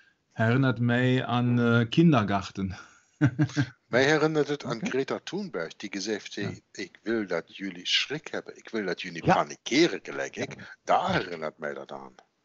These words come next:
Speaker 3: Ja.
Speaker 1: Mhm.
Speaker 2: Ja, aan deze duivelsmeisje.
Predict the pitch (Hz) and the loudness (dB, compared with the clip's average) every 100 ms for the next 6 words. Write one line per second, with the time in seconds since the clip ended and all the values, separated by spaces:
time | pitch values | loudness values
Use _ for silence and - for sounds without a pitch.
0 | _ - 165 131 120 123 123 _ - 71 | _ -10 -4 -2 -2 -4 -8 _ -20 -18
1 | - _ _ - 78 82 73 - _ 85 | -20 _ _ -18 -12 -10 -8 -10 _ -4
2 | 82 78 78 71 - - _ _ 82 73 | -2 -2 -6 -6 -6 -8 _ _ -8 -6
3 | - - | -6 -8